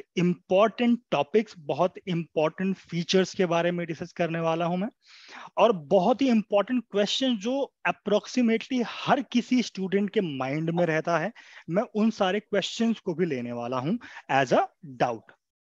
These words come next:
ठीक है, तो अगर जो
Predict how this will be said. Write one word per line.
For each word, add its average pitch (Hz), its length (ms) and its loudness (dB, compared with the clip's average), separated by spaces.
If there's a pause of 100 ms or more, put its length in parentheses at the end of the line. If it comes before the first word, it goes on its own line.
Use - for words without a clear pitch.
(160)
ठीक 180 180 -2
है, 277 120 2 (500)
तो 254 300 4 (100)
अगर 202 460 4
जो 202 540 4